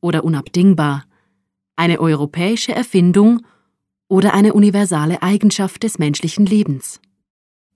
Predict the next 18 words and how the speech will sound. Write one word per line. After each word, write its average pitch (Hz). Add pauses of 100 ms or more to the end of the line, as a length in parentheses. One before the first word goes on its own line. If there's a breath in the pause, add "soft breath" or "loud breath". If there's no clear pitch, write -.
(180)
Kurz, 262 (880)
man 185
ist 190
sich 180
hinsichtlich 175
der 156
Rolle 185
von 170
Religion 175
in 170
Kultur 180
und 160
Gesellschaft 160
nicht -
einig. 156 (800)
Und 196
die 208
Frage, 208